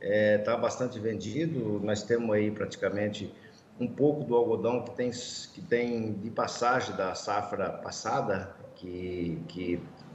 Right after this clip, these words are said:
acabou entrando nesse, ne-, nesse, vamos dizer, esse estoque de passagem aí,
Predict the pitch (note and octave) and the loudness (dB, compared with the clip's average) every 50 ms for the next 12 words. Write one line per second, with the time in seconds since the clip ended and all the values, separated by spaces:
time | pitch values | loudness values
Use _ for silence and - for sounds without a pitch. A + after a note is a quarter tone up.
0 | - - - - - - - - - G#2+ G#2 - A#2 C3 D3 D3 C#3+ - - - | -20 -20 -20 -20 -20 -20 -14 -2 0 2 2 4 6 6 8 8 6 6 2 2
1 | G#2+ A2 A2 G#2+ G#2 G#2 G2+ G2 F#2+ - - F#2 F2+ F2 F2 E2 E2 E2 - - | 0 0 0 -2 -2 -2 -2 -4 -4 -6 -8 -6 -4 -4 -4 -4 -4 -6 -8 -12
2 | - - - - - - - - F#2+ G2 G2 G2 G2+ G2 - - - G2+ G2 F#2+ | -16 -18 -20 -20 -20 -16 -4 0 2 2 4 2 2 0 -2 -2 -2 -2 -2 -2
3 | E2+ G2+ F#2+ - - - - - G2+ F#2+ F#2+ G2 G2 G2 - G2 F#2+ - - G#2 | 0 -2 -2 -2 -4 -6 0 2 4 4 4 2 -2 -2 0 -2 -2 0 0 2
4 | G2+ G2+ G2+ G2 G2+ G#2 A2+ C3+ D#3 - - | 2 4 4 4 4 2 2 2 0 -2 -6